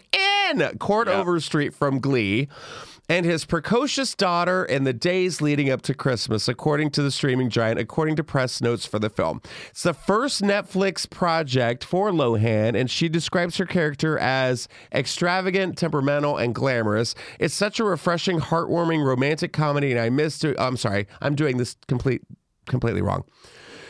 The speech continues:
Speaker 1: "It's such a refreshing, heartwarming, romantic comedy, and I miss doing those kinds of movies,"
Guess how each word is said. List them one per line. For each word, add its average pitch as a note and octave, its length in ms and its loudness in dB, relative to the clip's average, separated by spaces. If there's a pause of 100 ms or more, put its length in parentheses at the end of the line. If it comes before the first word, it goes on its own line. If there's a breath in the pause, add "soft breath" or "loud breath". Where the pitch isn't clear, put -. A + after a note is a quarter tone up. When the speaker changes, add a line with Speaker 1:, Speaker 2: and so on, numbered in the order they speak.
(640 loud breath)
Speaker 1:
"It's - 140 0
such - 300 0
a D3 40 2
refreshing, A#2 580 2
heartwarming, A2+ 600 2
romantic F#2+ 540 2
comedy, F2+ 420 0
and F2+ 100 0
I F2+ 100 2
miss A#2+ 280 2
doing A2 260 2
those F#2+ 280 2
kinds E2+ 320 2
of D#2+ 160 0
movies," F2 420 0